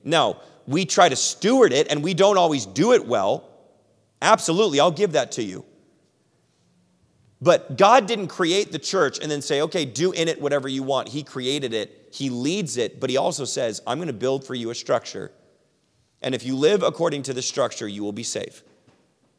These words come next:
If you don't, you're gonna be in a lot of pain." And so if you have been hurt by the church, would you please trust me? I'm, I'm just begging for another few minutes of your time.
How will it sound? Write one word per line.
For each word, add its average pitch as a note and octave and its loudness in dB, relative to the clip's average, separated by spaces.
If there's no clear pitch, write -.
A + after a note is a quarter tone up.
If - -12
you B2 -6
don't, C3 0
you're A2 -6
gonna A#2+ -8
be A2+ -8
in A2 -6
a G#2+ -4
lot G2+ -2
of G2+ -6
pain." - -14
And A2+ -10
so C#3 0
if A2+ -2
you C3+ -4
have F3 2
been D#3 -4
hurt A#2 -4
by A2+ -2
the G2 -6
church, - -10
would A2+ -8
you B2 -6
please - -8
trust - -2
me? F2+ -14
I'm, B2 -2
I'm C3 0
just G2+ -8
begging D3+ 2
for C3+ -4
another B2+ -2
few D3 -8
minutes C3+ -8
of B2 -10
your B2+ -14
time. - -10